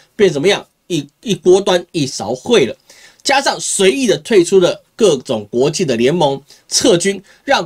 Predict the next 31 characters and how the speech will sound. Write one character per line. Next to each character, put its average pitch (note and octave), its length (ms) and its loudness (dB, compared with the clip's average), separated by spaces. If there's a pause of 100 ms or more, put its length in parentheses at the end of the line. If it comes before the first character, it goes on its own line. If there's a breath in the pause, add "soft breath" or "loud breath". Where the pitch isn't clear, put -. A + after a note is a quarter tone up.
国 E3+ 220 0
际 A3+ 220 -6
之 G3 120 -2
间 F#3+ 220 0
啊， B2 160 -8 (140)
开 C4+ 240 -4
始 - 280 -8
无 E3 120 -2
法 E3+ 160 -2
对 E3+ 120 0
美 A#2 220 -4
国 C#3+ 140 -6
的 G3+ 80 -2
说 B3 260 2
法 A3 240 -4 (160)
照 A#3 240 -2
单 A#2 240 -6
全 F#2+ 240 -10
收。 A#2 300 -4 (420 loud breath)
就 C#4 120 2
如 B3 100 4
同 A3+ 140 2
老 G#3 100 -2
师 G3 160 -6
在 F3+ 520 0
二 A#3 80 -2
零 F#3+ 180 2
一 C4+ 160 0
九 F3 220 0
年 G#2 180 -8
啊， F#2 100 -16